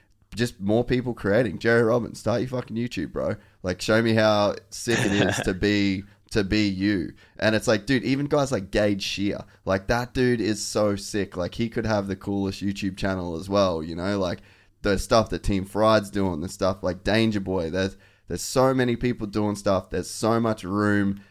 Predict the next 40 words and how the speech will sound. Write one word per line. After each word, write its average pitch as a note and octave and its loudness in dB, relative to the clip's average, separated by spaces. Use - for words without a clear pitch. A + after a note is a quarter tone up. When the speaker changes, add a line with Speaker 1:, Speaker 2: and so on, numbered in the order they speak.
Speaker 1:
for - -8
everybody G2+ 2
to, F2 0
to - -6
have G#2 2
a - -6
crack, F2+ -2
and F#2 -4
to E2 -8
put A2 0
it G2 2
out. F2 0
And, A2 4
like, G#2 4
yeah, G2+ 4
the F#2+ -2
more G2 0
that G2+ 0
we F#2 -2
all F2+ -2
help F2+ -4
each G2+ -4
other, G#2+ 2
the F#2 -2
quicker G2 0
I F2 0
think, F#2+ -4
uh, F2 0
we'll F#2+ -2
grow F#2 0
the F2+ -4
pie F2 -2
that D#2+ -6
everybody E2+ -4
can D#2 -12
kinda E2 -8
eat F2 -10
from, C#2 -10
you C2 -8
know? E2 -8